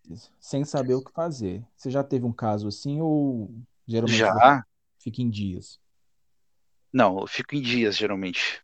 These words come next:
Speaker 2: parado em alguma arte.
Speaker 1: Nunca
Speaker 2: Cara,
Speaker 1: chegou em meses,
Speaker 2: o-
Speaker 1: não?
Speaker 2: Meses, não. Cara, uma arte que eu fiquei muito tempo,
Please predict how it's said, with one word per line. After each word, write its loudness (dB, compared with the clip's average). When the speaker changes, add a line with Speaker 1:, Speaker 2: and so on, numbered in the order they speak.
Speaker 2:
parado 8
em -4
alguma 0
arte. 2
Speaker 1:
Nunca 8
Speaker 2:
Cara, -
Speaker 1:
chegou 6
em -4
meses, 0
Speaker 2:
o- -6
Speaker 1:
não? -6
Speaker 2:
Meses, 2
não. 0
Cara, 6
uma 6
arte 8
que -10
eu -10
fiquei -4
muito -6
tempo, -6